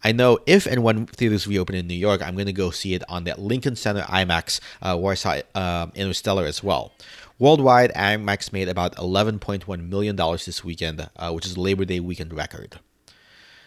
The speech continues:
Now, the other big place Tenet opened up this weekend was in China.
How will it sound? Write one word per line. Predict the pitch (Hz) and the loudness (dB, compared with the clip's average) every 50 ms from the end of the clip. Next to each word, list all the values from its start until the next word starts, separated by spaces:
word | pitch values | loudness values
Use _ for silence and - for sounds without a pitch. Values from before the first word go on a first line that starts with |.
| _ _ _ _ _ - | _ _ _ _ _ -2
Now, | 110 113 110 113 107 - | 2 2 4 4 2 0
the | - 123 127 135 - | -4 -4 -2 0 2
other | - 147 147 156 147 | 2 2 4 2 2
big | 120 127 123 - | 2 0 0 0
place | - - 117 110 104 - | 0 -2 -2 -2 -2 -2
Tenet | 110 104 104 98 | -2 -2 -2 -2
opened | - 101 - 101 90 | -4 -6 -4 -2 0
up | 92 90 - - - | 0 0 0 -2 -6
this | - 95 - - | -8 -6 -6 -4
weekend | 101 95 95 90 90 | -4 -4 -2 -2 -2
was | 90 92 95 90 | -2 -2 -2 -2
in | 87 87 82 | -2 -4 -6
China. | - - 80 67 60 52 - 85 | -6 -6 -6 -6 -8 -10 -14 -16